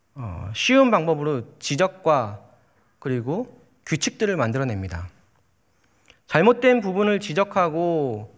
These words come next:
통제하기 위한 규율들을 만들어내면 낼수록, 그리고 그걸 가지고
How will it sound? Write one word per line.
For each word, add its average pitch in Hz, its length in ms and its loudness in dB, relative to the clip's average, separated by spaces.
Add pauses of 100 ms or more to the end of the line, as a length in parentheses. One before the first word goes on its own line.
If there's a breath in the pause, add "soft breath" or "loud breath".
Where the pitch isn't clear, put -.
통제하기 220 640 2
위한 156 240 0
규율들을 170 560 -2
만들어내면 139 680 2
낼수록, 117 760 -2 (340 soft breath)
그리고 143 220 -2
그걸 160 240 2
가지고 156 560 -2